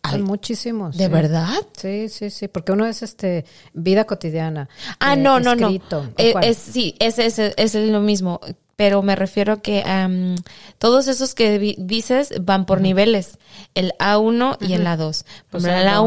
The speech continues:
Speaker 2: uno
Speaker 1: creo que
Speaker 2: tienes,
Speaker 1: A dos, sí.
Speaker 2: te están pidiendo el A dos.
Speaker 1: Creo que sí, mira, todavía no estoy seguro porque
Speaker 2: Ajá.
Speaker 1: no me lo aclararon bien,
Speaker 2: Ujú.
Speaker 1: pero, eh, creo que acaba de cambiar, o sea, ahora
Speaker 2: Sí,
Speaker 1: es A dos.
Speaker 2: es que cambiaron también, ahora ya
Speaker 1: No
Speaker 2: les
Speaker 1: estoy
Speaker 2: llaman de otra
Speaker 1: segura.
Speaker 2: forma. Incluso para los que vienen,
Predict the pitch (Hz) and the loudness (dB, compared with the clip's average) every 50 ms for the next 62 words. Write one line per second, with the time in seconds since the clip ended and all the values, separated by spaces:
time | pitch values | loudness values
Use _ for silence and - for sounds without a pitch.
0 | 233 240 247 254 247 - 247 233 226 226 226 226 233 233 - - - 160 147 139 | 4 4 4 2 2 0 0 2 2 2 2 2 0 0 -2 -6 -10 -12 -14 -8
1 | - - 214 214 214 233 226 220 240 233 220 220 226 220 208 202 185 190 180 175 | -4 -2 -2 0 2 0 2 2 2 2 4 4 4 2 2 2 0 -2 -4 -4
2 | 175 - 190 190 196 208 214 208 - 269 240 - - - 170 165 165 160 156 156 | -4 -4 -2 -2 0 -2 -2 -4 -8 -12 -12 -10 -8 -6 -6 -4 -4 -4 -6 -6
3 | 156 - 180 180 185 190 190 180 - - 180 170 - 190 175 170 170 175 175 190 | -6 -6 -4 -4 -4 -4 -6 -8 -8 -8 -6 -4 -2 -2 0 0 0 0 -2 -2
4 | 180 170 165 175 175 160 165 160 156 143 135 - 139 143 143 147 147 151 170 190 | -2 -2 -2 -2 -2 -4 -6 -6 -8 -8 -10 -10 -10 -8 -8 -8 -6 -2 0 0
5 | 185 170 175 185 170 165 165 147 147 147 - - - - - - - 151 - - | 0 2 2 0 0 0 -2 -2 -4 -8 -10 -12 -18 -20 -14 -8 -8 -4 -2 -2
6 | 196 190 - 202 180 180 185 170 - 135 123 127 131 151 165 180 160 131 127 - | -2 -2 -2 -4 -4 -4 -6 -6 -8 -8 -8 -6 -6 -6 -6 -6 -8 -10 -12 -10
7 | 139 131 127 - _ - - 160 226 240 247 247 247 240 254 247 254 247 247 233 | -10 -10 -10 -10 _ -6 -2 0 2 2 2 2 0 0 -2 0 0 0 0 0
8 | - 254 247 - 269 262 240 226 226 220 226 233 233 220 220 208 202 202 196 202 | 0 -2 -2 0 0 0 2 2 4 4 2 2 0 0 -2 0 0 0 0 0
9 | 214 214 214 208 202 208 214 214 226 214 226 208 - - 214 208 208 214 214 214 | 0 0 0 0 0 2 2 2 4 4 2 2 0 0 0 0 2 2 2 2
10 | - - 214 165 127 - 214 214 214 208 196 185 185 - - 208 202 - - 214 | 2 0 -2 -2 0 0 0 2 2 2 0 -2 -4 -2 -2 -2 -2 2 2 2
11 | 214 208 - 247 247 - - 220 220 208 202 196 - - - - 180 185 196 202 | 2 2 2 0 0 0 0 0 0 0 0 -2 -4 -4 -4 -2 0 2 2 4
12 | 202 202 208 220 247 294 | 4 4 4 2 0 -2